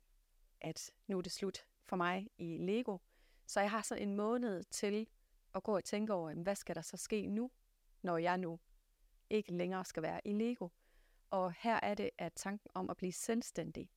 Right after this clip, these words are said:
opstår. Og jeg begynder at planlægge, og allerede dagen efter, det sker, så skal jeg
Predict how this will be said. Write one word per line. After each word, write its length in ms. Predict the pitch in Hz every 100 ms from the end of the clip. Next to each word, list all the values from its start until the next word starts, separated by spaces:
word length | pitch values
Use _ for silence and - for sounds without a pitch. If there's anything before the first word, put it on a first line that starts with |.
| _ _
opstår. 600 | 185 - - 165 143 165 _ _ _ _ _ _
Og 100 | 185
jeg 120 | 208
begynder 520 | 196 - 180 156 -
at 40 | 156 -
planlægge, 680 | - 233 254 247 202 190 -
og 120 | 160 - _ _ -
allerede 500 | 190 175 170 170 185 _ _ - -
dagen 280 | 170 175 - -
efter, 340 | 202 - 214 - - _ _ - _ -
det 100 | -
sker, 260 | - 196
så 140 | 160 190
skal 200 | - 185
jeg 140 | 170